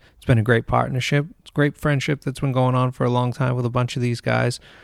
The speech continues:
We're working together on the podcast, and having them help us out with this has been a great thing. Just a reminder, Southwest Turf Support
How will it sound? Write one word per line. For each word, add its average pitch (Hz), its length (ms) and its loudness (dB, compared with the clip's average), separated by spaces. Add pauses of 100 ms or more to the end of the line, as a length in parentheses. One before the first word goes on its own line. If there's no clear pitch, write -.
(240)
We're 113 100 0
working 127 260 2
together 127 400 2
on 113 80 2
the 107 80 -4
podcast, 120 720 0
and 104 180 -2
having 127 300 -2
them 113 160 2
help 120 240 -2
us 117 160 -2
out 120 160 2
with 117 160 -6
this 117 260 -4 (460)
has - 80 -14
been 123 120 2
a 110 80 2
great 113 300 -2
thing. 104 320 -4 (720)
Just 143 200 0
a 165 40 4
reminder, 147 480 2
Southwest 139 520 0
Turf 143 200 2
Support 147 400 0